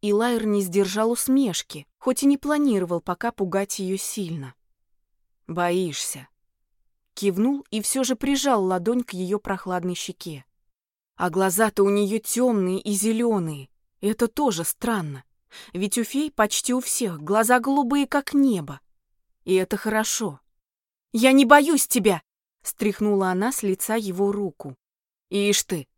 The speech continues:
да она показывает зубки. Симпатичные такие.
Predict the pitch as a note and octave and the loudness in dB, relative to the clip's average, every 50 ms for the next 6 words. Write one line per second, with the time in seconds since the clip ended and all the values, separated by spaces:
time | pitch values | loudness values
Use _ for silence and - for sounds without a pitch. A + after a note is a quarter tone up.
0 | _ _ _ _ - G#3 G#3 A3+ A3+ A3+ A#3 A3+ - A#3 A3 - A#3 A3+ G#3 A3 | _ _ _ _ 0 4 6 6 6 6 4 6 6 4 6 6 2 2 2 0
1 | G#3+ A3+ A3+ G#3+ F#3+ F#3 F#3+ A#3+ G#3+ - - _ - D#3 C3 - _ _ _ - | 0 0 0 0 0 0 0 0 -2 -4 -6 _ -12 -12 -12 -14 _ _ _ -20
2 | - - - - - C#4 B3+ - C#4 C4+ C4+ - A3 A#3 - - - C4+ C4 B3 | -20 -8 -6 0 2 2 4 6 4 4 4 0 -4 -4 -4 -2 0 0 0 2
3 | - C#4 C4+ - - C4 A3+ F#3 D3+ C#3 | 0 0 -2 -2 -2 -4 -4 -4 -6 -8